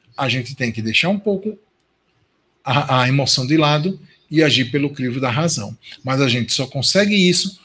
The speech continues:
quando a gente possui equilíbrio. E a gente só vai alcançar esse equilíbrio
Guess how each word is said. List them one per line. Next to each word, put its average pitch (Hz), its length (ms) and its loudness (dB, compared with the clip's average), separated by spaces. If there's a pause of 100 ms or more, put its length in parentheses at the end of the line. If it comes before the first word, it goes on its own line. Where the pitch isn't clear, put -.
(140)
quando 165 200 2
a 170 40 6
gente 143 260 0
possui 147 640 0 (340)
equilíbrio. 123 680 -2 (300)
E 131 100 -2
a 139 60 2
gente 120 240 -2
só 120 120 -2
vai 143 180 2
alcançar 196 480 0
esse 120 340 2
equilíbrio 202 640 2